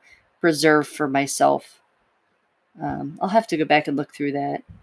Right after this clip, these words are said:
And then I'm gonna be day tripping it again. Here in the next few days, I'll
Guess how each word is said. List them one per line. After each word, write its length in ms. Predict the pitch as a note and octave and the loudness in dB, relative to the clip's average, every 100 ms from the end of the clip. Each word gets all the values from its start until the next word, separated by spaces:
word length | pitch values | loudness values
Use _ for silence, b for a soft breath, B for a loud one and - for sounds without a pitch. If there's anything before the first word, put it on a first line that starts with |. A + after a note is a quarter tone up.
| _ - | _ -2
And 140 | E3+ | 4
then 80 | E3 | 6
I'm 100 | E3 | 6
gonna 140 | D#3+ D3+ | 4 2
be 100 | D3 | 4
day 200 | D#3+ D3+ | 4 4
tripping 340 | - C#3 C#3+ | 0 -6 -4
it 80 | C#3+ | -4
again. 520 | C3 C#3 C3+ C3+ C#3 _ _ _ _ _ _ _ _ _ _ _ _ _ _ _ _ _ | 0 4 4 4 -2 _ _ _ _ _ _ _ _ _ _ _ _ _ _ _ _ _
Here 200 | A#3+ G#3+ | 6 8
in 80 | G3 | 8
the 60 | |
next 220 | F3+ F3+ - | 8 6 4
few 120 | E3 | 4
days, 420 | D#3+ D#3 D3+ D3 | 8 8 6 4
I'll 220 | D#3 D3+ | 0 -2